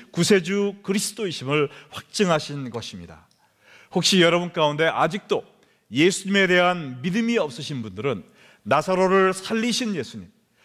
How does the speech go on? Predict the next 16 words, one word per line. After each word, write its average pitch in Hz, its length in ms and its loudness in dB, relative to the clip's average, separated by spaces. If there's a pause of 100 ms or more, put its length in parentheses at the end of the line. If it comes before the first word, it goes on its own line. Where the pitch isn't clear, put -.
(160)
그리고 180 280 6
친히 214 280 0
무덤에서 190 540 2
부활하셔서 170 1000 0 (240)
하나님의 208 460 4
아들이심을 175 680 0
증명하신 208 840 2
하나님, 123 340 -6 (560)
그리고 143 460 2 (320)
나중에 151 440 0
우리를 190 440 -2
다시 185 260 -6
살리실 190 840 0
이 196 220 -2
성자 247 640 2
하나님 185 420 0